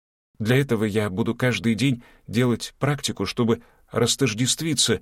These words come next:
со своими страхами». Алёна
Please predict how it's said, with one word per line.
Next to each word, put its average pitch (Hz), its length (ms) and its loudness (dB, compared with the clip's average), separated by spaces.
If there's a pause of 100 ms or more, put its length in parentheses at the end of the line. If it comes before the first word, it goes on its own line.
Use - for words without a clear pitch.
(140)
со - 180 0
своими 120 420 2
страхами». 95 600 -2 (1120)
Алёна 147 600 0